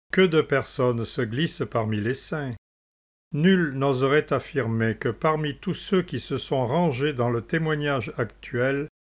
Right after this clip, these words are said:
il n'en est pas qui se soit glissé.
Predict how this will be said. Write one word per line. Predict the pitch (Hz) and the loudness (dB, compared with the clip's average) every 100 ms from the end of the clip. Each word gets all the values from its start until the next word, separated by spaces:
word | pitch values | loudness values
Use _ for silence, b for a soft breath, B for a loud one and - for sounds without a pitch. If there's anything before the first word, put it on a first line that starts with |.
| _ _ _ _ | _ _ _ _
il | - 175 165 | 0 2 2
n'en | 147 143 127 | 2 2 2
est | 123 | 0
pas | - 160 170 | 0 2 2
qui | - | 0
se | 120 120 | -6 -6
soit | 107 - 120 | -6 -2 -2
glissé. | 104 156 - 156 131 | -2 -4 -2 0 0